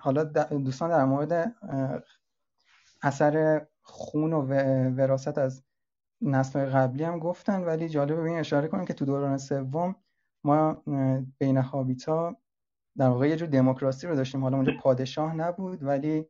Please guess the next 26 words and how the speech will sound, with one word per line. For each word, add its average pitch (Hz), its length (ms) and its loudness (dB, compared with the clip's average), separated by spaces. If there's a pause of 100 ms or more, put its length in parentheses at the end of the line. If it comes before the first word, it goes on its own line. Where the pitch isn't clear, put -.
(460)
اه، 131 440 2
حکمران 147 360 2
اون 135 120 4
منطقه 131 360 2
که 139 80 -4
می‌شد 131 240 -2
شهردارش 139 720 -2
از 135 160 -6
طریق 151 500 0 (300)
حتی، 131 300 -4
اه، 143 220 2 (560)
رأی‌گیری 131 420 2
انتخاب 143 360 -2
می‌شد 135 360 -6
و 127 120 0 (600)
در 127 120 4
واقع 127 320 2
هابیتا 139 440 0
مترقی 131 520 -2
ترین 131 260 -2
شاید 139 280 -2 (520)
کسانی 135 400 0
بودن 120 260 2
که 127 100 -2
توی 123 420 -2
کل 131 300 -2